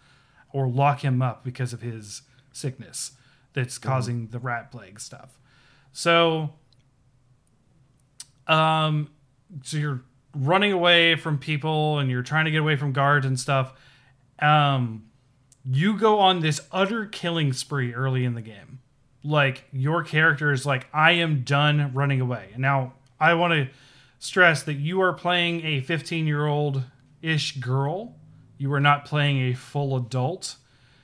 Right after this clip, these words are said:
Speaker 1: So when you encounter the guards who are full adults, they will overpower you. Your
Speaker 2: Mm-hmm.
Speaker 1: one and only weapon is a sling that you can put in various alchemo-, alchemical things into.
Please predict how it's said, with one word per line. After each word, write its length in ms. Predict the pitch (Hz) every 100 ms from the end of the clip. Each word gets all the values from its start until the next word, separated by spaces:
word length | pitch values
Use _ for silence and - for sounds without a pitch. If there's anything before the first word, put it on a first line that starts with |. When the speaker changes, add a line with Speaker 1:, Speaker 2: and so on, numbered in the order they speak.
| _ -
Speaker 1:
So 280 | - 160 151
when 240 | 143 147
you 320 | 151 175 170
encounter 580 | 160 147 160 156 151 156
the 120 | 139
guards 520 | 123 139 139 151 139
who 220 | 156 135 131
are 280 | 135 151
full 420 | 151 - 160 151 143
adults, 520 | 123 131 165 - -
they 360 | 131 117 139
will 420 | 127 113 131 147 139
overpower 680 | 135 135 123 - 123 143 156
you. 340 | 165 185 202 _ - - -
Your 340 | 135 160 180 165
Speaker 2:
Mm-hmm. 200 | 147 127
Speaker 1:
one 280 | 139 175 202
and 200 | 170 156
only 300 | 156 170 147
weapon 360 | 139 151 175
is 160 | 143 131
a 80 | 127
sling 680 | - - 139 151 190 240 240
that 100 | 151
you 140 | 139 139
can 200 | 143 131
put 300 | 151 139 -
in 180 | 147 131
various 560 | 123 139 143 139 127
alchemo-, 680 | - 139 131 143 135 139 131 -
alchemical 580 | 131 131 135 139 135 131
things 440 | 127 135 127 135 120
into. 500 | 123 127 151 175